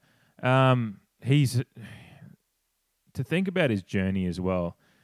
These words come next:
and I, I know this is a story that's, well, uh, it's known enough, but it's, it's, hey, it's not one that I knew well. I knew that he had a condition when he was younger, um, and I'm, I d-,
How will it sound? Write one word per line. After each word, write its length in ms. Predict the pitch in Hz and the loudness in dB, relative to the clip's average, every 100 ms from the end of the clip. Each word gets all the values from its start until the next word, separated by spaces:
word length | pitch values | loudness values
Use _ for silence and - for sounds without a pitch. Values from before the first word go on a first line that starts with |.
| _ _ - | _ _ -6
and 200 | 131 156 | 0 0
I, 60 | |
I 160 | 180 170 | 0 0
know 180 | 175 208 | 2 2
this 140 | 160 | 2
is 100 | 139 | 0
a 60 | 117 | -4
story 340 | - 127 123 | -2 0 2
that's, 380 | 104 - - - _ - - _ _ | 0 -4 -18 -20 _ -20 -20 _ _
well, 480 | 80 120 123 127 117 | -18 -4 -2 0 -4
uh, 140 | 90 - - | -8 -14 -14
it's 260 | 123 131 | -14 -10
known 280 | 135 156 202 | -4 -2 -2
enough, 400 | 151 113 185 - | -2 -2 -2 -4
but 140 | - 123 | -4 -4
it's, 260 | - - | -6 -14
it's, 240 | - 117 - - | -10 -10 -10 -14
hey, 140 | 127 - | -12 -10
it's 260 | 143 - | -10 -6
not 180 | 185 247 | -6 -4
one 160 | 190 127 | -2 0
that 80 | 98 | 0
I 160 | 117 | 0
knew 240 | 127 107 87 | 0 0 0
well. 320 | 95 101 92 | 0 0 0
I 120 | 110 | -2
knew 300 | 135 180 226 | 0 0 0
that 220 | 185 - | 0 0
he 200 | 117 120 | -2 -6
had 300 | 110 113 107 - _ _ _ - | -4 -4 -6 -12 _ _ _ -10
a 80 | |
condition 460 | - 127 117 - 117 | -6 -2 -2 -2 -2
when 100 | 104 | 0
he 60 | 98 | -2
was 140 | 90 | -2
younger, 460 | 98 101 92 80 80 _ _ | -4 -4 -6 -6 -8 _ _
um, 460 | 98 87 90 87 85 _ _ _ _ - | -14 -10 -10 -12 -18 _ _ _ _ -4
and 120 | 113 | 0
I'm, 180 | 110 110 | 0 0
I 180 | 104 98 _ | -2 -2 _
d-, 120 | 104 | -12